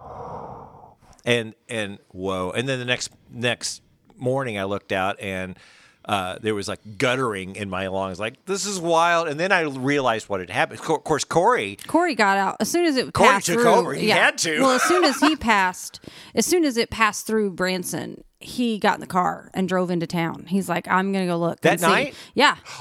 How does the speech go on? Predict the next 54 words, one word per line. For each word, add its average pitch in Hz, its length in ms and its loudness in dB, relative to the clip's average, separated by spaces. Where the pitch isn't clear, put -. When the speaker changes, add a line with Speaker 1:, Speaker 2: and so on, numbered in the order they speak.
Speaker 1:
Oh, 254 160 6
my 226 160 2
God. 190 540 4
Speaker 2:
Oh, 104 40 0
two 339 120 2
o'clock 302 260 2
in 247 60 -2
the 214 60 0
morning. 220 320 -2
He 254 240 0
drove 226 260 0
into 196 160 -2
town 208 400 -2
to 143 100 0
Speaker 1:
That's 147 120 4
Speaker 2:
look, - 60 -4
Speaker 1:
Corey. 98 280 0
Speaker 2:
to 233 80 4
look 214 180 0
for 202 160 -4
Speaker 1:
<laughs> 208 120 4
Speaker 2:
damage. 190 280 -2
Speaker 1:
That's 190 160 6
Speaker 2:
I 277 60 6
Speaker 1:
Corey. 277 120 2
Speaker 2:
went 220 100 -2
back 208 180 0
to 208 80 -2
bed 220 340 2
knowing 196 320 0
I 226 80 2
had 254 120 -2
to 208 40 -10
get 190 120 0
up 262 160 0
in 202 40 -2
a 180 60 -4
couple 175 300 -4
of 180 80 -4
hours. 180 460 -2
Speaker 1:
Shoot. 175 320 -10
Speaker 2:
I 202 80 2
really 285 300 2
hadn't 214 200 2
even 202 140 0
been 190 100 0
asleep 254 360 -2
that 185 200 2
long. 180 280 -2
Well, 240 100 6
I 240 160 4
was 240 180 4
Speaker 1:
Yeah. 233 60 2
Speaker 2:
also, 190 640 2